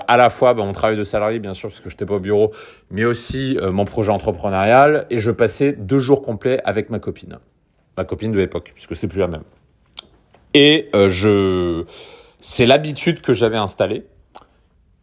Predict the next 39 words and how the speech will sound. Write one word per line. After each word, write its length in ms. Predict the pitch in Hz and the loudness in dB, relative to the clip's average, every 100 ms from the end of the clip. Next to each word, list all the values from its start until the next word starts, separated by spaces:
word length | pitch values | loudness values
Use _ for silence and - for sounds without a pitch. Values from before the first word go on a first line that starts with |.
| _ _ - | _ _ -6
Et 60 | |
je 120 | 127 123 | -2 0
me 120 | 113 | -2
posais 480 | 98 101 156 202 - | 0 0 2 2 2
aucune 360 | 160 156 160 | -2 0 -4
question. 340 | 147 120 - - _ _ _ | -4 -8 -10 -18 _ _ _
Je 160 | 113 127 | -2 2
me 80 | |
demandais 320 | 139 147 143 147 | 6 6 6 4
pas, « 180 | 185 190 | 4 2
Tiens, 380 | - 190 196 | -2 0 0
est-ce 140 | 190 - | 0 -2
que 80 | 165 | 0
j'ai 140 | 151 | 2
la 20 | |
motivation 500 | 147 143 151 151 - | 2 -2 -2 -2 -2
d'aller 160 | 175 131 | 0 0
voir 120 | 135 | 0
ma 100 | 139 | -2
copine ? 400 | 139 139 120 104 _ _ _ _ - | -6 -8 -10 -16 _ _ _ _ -12
Tiens, 340 | - 170 180 | -4 0 2
est-ce 120 | 180 | 0
que 120 | - | 0
j'ai 80 | 151 | 2
la 60 | 147 | 4
motivation 520 | 147 143 147 139 165 | 2 0 0 0 -2
le 60 | 165 | -2
mardi 240 | 127 131 | -2 -2
soir 180 | 160 143 | -2 -2
de 60 | |
bosser ? » 340 | 139 135 117 98 | -2 -4 -6 -12
Non, 220 | - 226 - _ _ | -8 -8 -8 _ _
c'est, 280 | - 117 - _ _ _ _ _ _ _ _ _ | -12 -12 -12 _ _ _ _ _ _ _ _ _
l'habitude, 540 | - 151 165 170 - 175 | 0 2 2 -4 -2 -2
c'est 160 | - | -2
de 40 | 107 | -4
bosser 220 | 98 - | -4 -4
le 60 | 82 | -2
soir. 360 | 147 180 - | 2 2 0